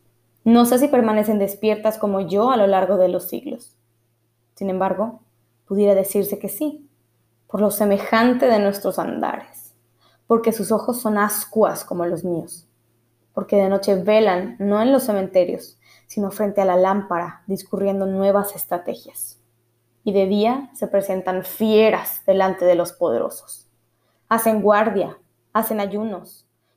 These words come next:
pintan palabras sobre los muros de las ciudades, levantan estandartes, no duermen nunca, nunca descansan.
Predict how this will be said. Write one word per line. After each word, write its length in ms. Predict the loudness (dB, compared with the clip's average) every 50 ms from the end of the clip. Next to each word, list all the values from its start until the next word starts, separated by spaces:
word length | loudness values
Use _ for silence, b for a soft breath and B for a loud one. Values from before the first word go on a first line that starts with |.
| _ _
pintan 360 | 0 0 2 2 2 0 0 0
palabras 560 | 0 0 0 2 2 2 2 0 -2 -4 -4
sobre 220 | -4 -4 -4 -4
los 140 | -4 -6 -6
muros 340 | -4 -4 -2 -2 -4 -2 -4
de 80 | -4
las 140 | -4 -6 -8
ciudades, 640 | -8 -8 -6 -4 -4 -4 -6 -6 -10 -14 -18 -20 -20 _ _ _ _ _ _ _
levantan 520 | -2 2 2 2 2 2 0 0 0 2 2
estandartes, 1300 | 0 -2 -4 -4 -2 -2 0 -2 -2 -4 -2 2 2 2 2 0 -4 -8 -12 -12 -12 -14 -18 -18 -20 _ _ _ _ _ _ _ -4 0
no 120 | 2 4
duermen 400 | 4 4 4 4 2 2 2 2
nunca, 500 | 0 0 -2 -2 -4 -8 -10 -10 -12 _ _ _ _ _ _ _ -6
nunca 580 | -4 -2 0 2 2 2 2 2 2 0 0
descansan. 800 | 0 0 -4 -6 -10 -8 -8 -8 -8 -8 -12 -16 -18 -20 -20